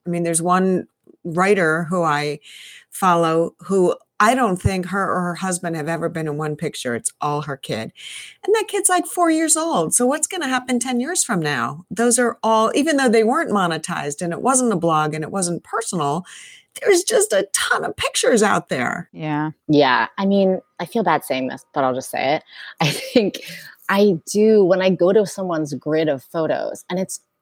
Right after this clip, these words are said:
Speaker 3: only pictures of their kid, I'm kind of like, "I don't know, show me something else." <laughs> Show me, like,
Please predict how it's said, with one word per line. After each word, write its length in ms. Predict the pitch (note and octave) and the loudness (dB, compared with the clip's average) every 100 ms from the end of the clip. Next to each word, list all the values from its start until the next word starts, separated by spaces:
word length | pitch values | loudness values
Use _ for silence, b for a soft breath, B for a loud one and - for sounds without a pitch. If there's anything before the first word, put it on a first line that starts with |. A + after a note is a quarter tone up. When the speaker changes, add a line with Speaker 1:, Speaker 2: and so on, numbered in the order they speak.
| A#3+ | 2
Speaker 3:
only 380 | A#3+ B3 G#3+ F3 | 6 6 4 0
pictures 340 | F3+ - D#3 | -4 -8 -4
of 60 | D#3 | 0
their 140 | C3+ | -2
kid, 340 | - F#3+ B2 - - | -2 -4 -4 -8 -8
I'm 100 | F#3+ | -8
kind 220 | G#3 G#3+ | 0 0
of 80 | G3 | 4
like, 300 | G3 F3 - | 4 4 0
"I 80 | C#4+ | 2
don't 120 | F4 | 4
know, 140 | E4 D#4 | 4 2
show 200 | - D4 | 2 2
me 80 | D#4+ | 4
something 300 | D#4 D#4 D4 | 4 4 4
else." 340 | A3+ - - | 2 -2 -4
<laughs> 40 | - | -2
Show 360 | - - C4 - | 0 0 0 0
me, 100 | D4+ | 0
like, 340 | - A#3+ - | 2 0 0